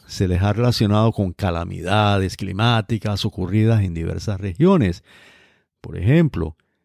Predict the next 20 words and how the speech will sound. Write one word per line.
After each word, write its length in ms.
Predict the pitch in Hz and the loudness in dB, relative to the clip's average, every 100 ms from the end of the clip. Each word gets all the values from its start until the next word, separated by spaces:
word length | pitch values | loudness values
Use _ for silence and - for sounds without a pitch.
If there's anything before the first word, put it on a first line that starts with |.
| _ _ | _ _
en 160 | - 92 | -10 -8
los 140 | 90 | -6
informes 680 | 92 82 113 110 135 139 135 | -8 -6 0 2 4 4 2
del 260 | 101 90 90 | 0 -2 -2
I 80 | 92 | -6
P 220 | - 110 | -2 -2
C 180 | 127 117 | 0 2
C, 360 | - 151 90 _ _ _ _ | 4 4 2 _ _ _ _
recuerdo 760 | 90 85 90 - 110 98 104 117 | -16 -14 -14 0 2 4 4 2
una 220 | 110 104 | 0 -4
vez 180 | 104 104 | -4 -4
más 400 | 104 87 92 101 | -4 -4 -4 -4
lo 120 | 107 | -6
que 180 | - 90 | -4 -6
es 120 | 85 | -4
el 120 | 98 | -4
I 60 | 92 | -4
P 160 | - 98 | -2 0
C 160 | 120 | 0
C, 400 | 107 175 117 82 | 2 2 2 0